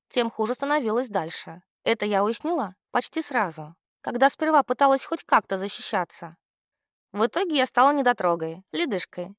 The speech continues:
мисс Фригидность, и еще много прозвищ получила с легкой руки неприятелей. Впрочем, вестись на подобные провокации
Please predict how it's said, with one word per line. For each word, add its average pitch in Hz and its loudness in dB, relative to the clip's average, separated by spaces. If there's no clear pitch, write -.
мисс 285 0
Фригидность, 180 -6
и 220 -8
еще 233 0
много 226 2
прозвищ 269 -2
получила 240 -2
с - -12
легкой 254 2
руки 254 -4
неприятелей. 180 -4
Впрочем, 269 0
вестись 269 -6
на 254 0
подобные 262 2
провокации 269 0